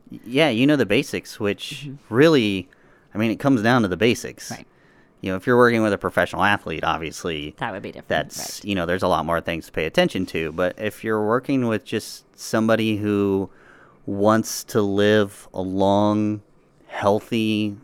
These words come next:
Speaker 1: life
Speaker 2: Mm-hmm.
Speaker 1: and, like Mark Sisson says, just lives long and drops dead. I
Speaker 2: Yeah.
Speaker 1: mean, uh, that's what I want. I wanna, like, have a normal life that I don't notice any difference in
Speaker 2: Right.
Speaker 1: over the years, and then one
Speaker 2: Exactly.
Speaker 1: day I just don't wake up.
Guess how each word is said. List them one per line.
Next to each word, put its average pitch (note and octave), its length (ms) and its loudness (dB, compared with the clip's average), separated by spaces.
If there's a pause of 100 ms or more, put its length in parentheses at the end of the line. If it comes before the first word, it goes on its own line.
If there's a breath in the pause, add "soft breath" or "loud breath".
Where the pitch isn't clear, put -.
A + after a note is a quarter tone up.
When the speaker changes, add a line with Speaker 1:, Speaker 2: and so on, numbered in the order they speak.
(140)
Speaker 1:
life F#2 800 -2
Speaker 2:
Mm-hmm. - 80 -10
Speaker 1:
and, F2+ 500 -4 (520 soft breath)
like F#2 200 -2
Mark F#2+ 300 0
Sisson A#2+ 320 -2
says, F2 300 -2
just F#2 240 -10
lives G2+ 260 2
long G2+ 260 4
and F2+ 80 -2
drops F2+ 300 2
dead. A2 260 0 (640 soft breath)
I - 40 -6
Speaker 2:
Yeah. G#2+ 60 2
Speaker 1:
mean, A2 120 2
uh, A2 240 -4
that's A2 240 2
what G#2 100 2
I A2 100 6
want. F2 180 -2
I F2+ 80 0
wanna, G2 280 0
like, F2+ 260 -4
have G2+ 220 0
a G2+ 60 0
normal G#2+ 480 4
life F#2 420 0
that F2+ 140 -2
I F#2+ 120 2
don't G#2+ 200 2
notice G2+ 420 -2
any A2 200 -2
difference G#2 500 -2
in E2 120 -4
Speaker 2:
Right. F2 80 -4
Speaker 1:
over F#2+ 140 -4
the F2 120 -6
years, F#2+ 520 0
and G2 160 -4
then G2+ 140 0
one G#2+ 160 2
Speaker 2:
Exactly. G#2+ 180 4
Speaker 1:
day A2+ 60 4
I G#2+ 40 2
just G2+ 200 -8
don't A#2 140 0
wake G#2+ 180 -2
up. - 220 -2